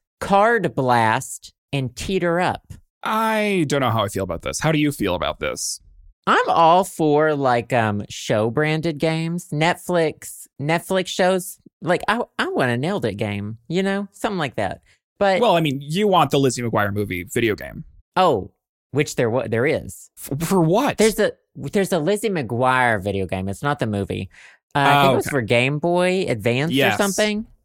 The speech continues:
Speaker 2: Mm-hmm.
Speaker 1: Um, but no, I don't know how I feel about Shooting Hoops, Card Blast, and Teeter Up. That just sounds like generic. That sounds like, do you remember when you would just get those demo discs with, like, two hundred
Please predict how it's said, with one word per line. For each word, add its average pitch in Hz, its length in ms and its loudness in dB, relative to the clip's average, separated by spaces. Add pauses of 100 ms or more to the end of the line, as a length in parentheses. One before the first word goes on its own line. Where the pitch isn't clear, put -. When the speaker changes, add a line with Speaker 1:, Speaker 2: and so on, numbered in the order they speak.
(160)
Speaker 2:
Mm-hmm. 123 380 -2 (460)
Speaker 1:
Um, 156 540 2
but 165 240 0
no, 180 340 2
I 190 120 2
don't 240 160 0
know 220 120 0
how 208 60 0
I 202 60 2
feel 196 200 0
about 147 280 2 (240)
Shooting 196 560 0
Hoops, 180 640 -2
Card 208 380 2
Blast, 113 640 0
and 170 220 -4
Teeter 131 380 0
Up. 175 360 0 (300)
That 180 140 0
just 202 200 -4
sounds 185 260 -2
like 160 180 2
generic. 139 720 0 (240)
That 214 160 0
sounds 220 220 -2
like, 185 260 2
do 160 80 -6
you 185 60 -2
remember 214 220 -2
when 196 160 -2
you 170 100 -2
would 143 120 -4
just 147 200 -6 (160)
get 160 140 -2
those 117 200 0
demo 120 320 -2
discs 151 520 -6
with, 120 220 -4
like, 107 380 0 (360)
two 143 160 2
hundred 135 400 0